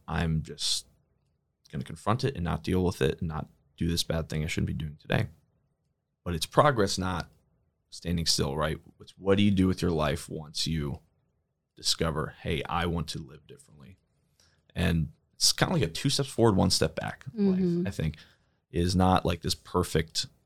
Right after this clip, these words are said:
Speaker 1: upward trajectory towards perfection. It is a, I've made some progress and, oh,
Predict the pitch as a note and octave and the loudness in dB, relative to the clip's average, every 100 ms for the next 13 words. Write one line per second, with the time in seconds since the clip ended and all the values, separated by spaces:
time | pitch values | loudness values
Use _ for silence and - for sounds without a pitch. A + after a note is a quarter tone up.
0 | _ F#2 - F2 E2+ D#2 E2+ F2 F2 - | _ -4 -4 -6 -4 -2 -2 0 -2 -2
1 | E2+ E2+ E2+ D#2+ _ _ _ _ _ _ | 0 0 0 -4 _ _ _ _ _ _
2 | _ _ _ - E2+ E2+ - - - D#2+ | _ _ _ -2 0 0 -2 -8 -4 -4
3 | - D#2 D2 C2+ D#2+ D#2 C#2 D2 B1 - | -2 -2 -2 0 0 0 -2 -2 -4 -8
4 | - _ _ _ _ _ _ _ _ - | -14 _ _ _ _ _ _ _ _ -6
5 | F2 F2 E2 E2 - B2 B2+ C3 - E3 | 2 4 4 4 6 6 4 0 0 0
6 | E3+ | 0